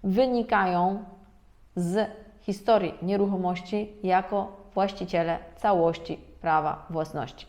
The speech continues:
To musi sprawdzić notariusz. I notariusz ma obowiązek w akcie notarialnym udokumentować ostatnie dwadzieścia lat historii posiadania tej nieruchomości.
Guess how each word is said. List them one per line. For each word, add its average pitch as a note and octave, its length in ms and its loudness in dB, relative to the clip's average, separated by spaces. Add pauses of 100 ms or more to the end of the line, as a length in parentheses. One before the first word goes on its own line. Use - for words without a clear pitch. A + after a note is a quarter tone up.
(140)
To A3 200 8
musi F#3 280 -2
sprawdzić C#3 400 -8
notariusz. C#3+ 540 -6 (440)
I F#3+ 60 2
notariusz A3 380 4
ma G#3+ 340 0 (140)
obowiązek G3 640 4
w G3 100 -12
akcie G#3+ 320 -2
notarialnym F3+ 600 -4
udokumentować G3 760 -2
ostatnie G#3+ 400 -4
dwadzieścia F#3+ 680 0
lat F#3 320 0 (300)
historii G3 680 0 (260)
posiadania F3+ 600 0 (180)
tej D#3 200 -6
nieruchomości. D#3 720 -6